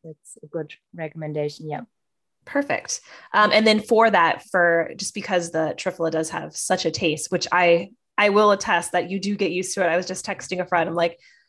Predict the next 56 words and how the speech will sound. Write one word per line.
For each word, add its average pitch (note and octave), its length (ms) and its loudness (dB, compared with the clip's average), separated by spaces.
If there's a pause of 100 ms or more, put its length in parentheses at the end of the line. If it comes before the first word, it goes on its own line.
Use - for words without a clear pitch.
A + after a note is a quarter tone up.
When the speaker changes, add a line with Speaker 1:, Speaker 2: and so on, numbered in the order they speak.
(140)
Speaker 2:
"Yeah, C#4 200 4
no, G#3 200 4
I F3 120 4
actually A3+ 360 0
don't A3 320 -2
<laughs> B3 60 -4
mind C4+ 180 -4
the D4 60 -4
taste A4+ 340 2
of B3 80 0
it G3+ 80 2
anymore F#3 380 -4
because G3 240 -10
I've E3 100 -6
taken F#3 300 -4
it, - 160 -8 (120)
you G#3+ 120 0
know, E3+ 100 2
daily." D3+ 520 -4 (340)
Um, E3+ 420 4
is G#3+ 140 4
that G3+ 160 2
something A3 220 0
that's F3 180 2 (180)
best F3+ 420 2
if G#3 180 -4
you F#3 120 -2
can F#3 380 -4
take A#3+ 260 2
it A#3+ 120 4
in A#3 200 0
water, A#3 400 4
or G3 340 2
is F#3 220 -2
capsule F3+ 400 -6
form, E3+ 300 0
if E3 80 -10
people F3+ 240 -8
who F3 100 -4
are D#3 220 2
really G3 320 -4
just E3+ 140 -6
can't F3 180 -6
get E3+ 100 0
over D#3+ 140 -2
that D3 140 -2
taste, D#3 320 -4
is E3+ 100 -4
capsule E3+ 340 -4
form D#3+ 280 -2
an E3 120 -2
okay E3 260 -2
way C3+ 160 -2
to - 80 -6
take - 240 -10
it? F#2+ 120 -6